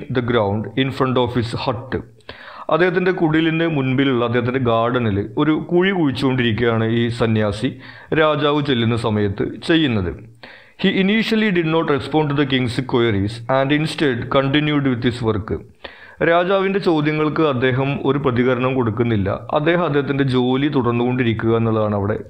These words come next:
ചെയ്യുന്നത്. Who was the bearded man? Why did he ask for the king's forgiveness? ഇനി താടിക്കാരനായിട്ടുള്ള ആൾ ആരായിരുന്നു? അവിടെ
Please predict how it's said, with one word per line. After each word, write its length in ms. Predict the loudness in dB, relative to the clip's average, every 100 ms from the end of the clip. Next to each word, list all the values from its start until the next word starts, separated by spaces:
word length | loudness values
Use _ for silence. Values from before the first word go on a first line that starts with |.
| 0
ചെയ്യുന്നത്. 440 | 2 2 0 -2 -6 -10 -20 _ -20 -20 -20 -20 -20 -4
Who 120 | 2 2
was 180 | 2 0 2
the 80 | 2 2 2
bearded 380 | 2 2 0 0
man? 160 | -2 -4 -10 -20 -4
Why 260 | 0 2 2 0
did 180 | 0 2
he 180 | 2 0 0
ask 300 | 0 0 -4 -4
for 140 | -2 0
the 120 | 0
king's 300 | 0 -2 -2 -2
forgiveness? 560 | 0 2 2 2 0 -4 -8 -8 -20 _ -20 -20 -10 0
ഇനി 180 | 2 2 -4 -14 -2
താടിക്കാരനായിട്ടുള്ള 1000 | 2 2 2 0 0 2 0 0 0 0 2
ആൾ 100 | 0 0
ആരായിരുന്നു? 460 | 0 0 0 0
അവിടെ 160 | 2